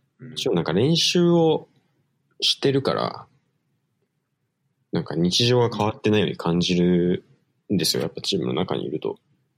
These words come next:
Speaker 2: 普通に練習してるんで。
Speaker 1: うん。
Speaker 2: ただなんかこう、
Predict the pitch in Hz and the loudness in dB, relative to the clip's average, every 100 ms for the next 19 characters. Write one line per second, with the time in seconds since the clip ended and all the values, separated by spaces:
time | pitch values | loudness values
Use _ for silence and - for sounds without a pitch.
0 | _ _ _ _ - - 104 101 95 92 | _ _ _ _ -14 -4 0 2 2 2
1 | - 87 - 85 - - - _ _ _ | 0 0 0 0 -2 -10 -20 _ _ _
2 | _ _ _ _ _ _ _ _ _ _ | _ _ _ _ _ _ _ _ _ _
3 | _ 90 85 135 _ _ _ _ _ _ | _ -20 -20 -20 _ _ _ _ _ _
4 | _ - 95 82 82 80 - - 85 78 | _ -12 -10 -6 -6 -6 -8 -4 -2 -2